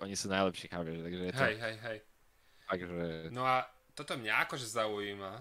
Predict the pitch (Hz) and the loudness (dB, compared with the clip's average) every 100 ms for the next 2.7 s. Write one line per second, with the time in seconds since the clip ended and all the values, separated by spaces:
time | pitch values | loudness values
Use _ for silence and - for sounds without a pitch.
0 | 139 _ - - 117 110 113 107 110 104 | -14 _ -20 -10 -8 -6 -8 -8 -6 -6
1 | 113 117 - 117 117 123 120 120 110 - | -6 -8 -10 -12 -8 -4 -4 -4 -6 -4
2 | - 110 127 - 117 113 104 | -6 -6 -8 -6 -6 -4 -8